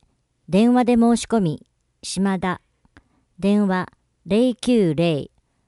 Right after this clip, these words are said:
五九三九の九二八零。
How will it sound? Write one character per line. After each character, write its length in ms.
五 360
九 380
三 400
九 300
の 300
九 320
二 300
八 360
零。 300